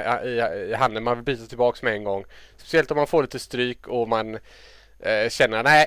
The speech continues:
för fan, de här snubbarna, eller snubbinnorna, hade jag ju krossat om jag kört med min vanliga,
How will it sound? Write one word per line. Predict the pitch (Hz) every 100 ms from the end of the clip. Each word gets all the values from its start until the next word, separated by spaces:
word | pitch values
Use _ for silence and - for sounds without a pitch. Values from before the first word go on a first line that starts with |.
| -
för | 143
fan, | - 143
de | 135
här | 143 139
snubbarna, | - 131 117 113 113 113 113
eller | 113 113 110 110
snubbinnorna, | - 127 120 143 117 101 98 104 -
hade | 120 120
jag | 113 110
ju | 113 110
krossat | - - - 107 120
om |
jag | 113 107
kört | 120
med | 110
min | 107 104
vanliga, | 107 95 98 101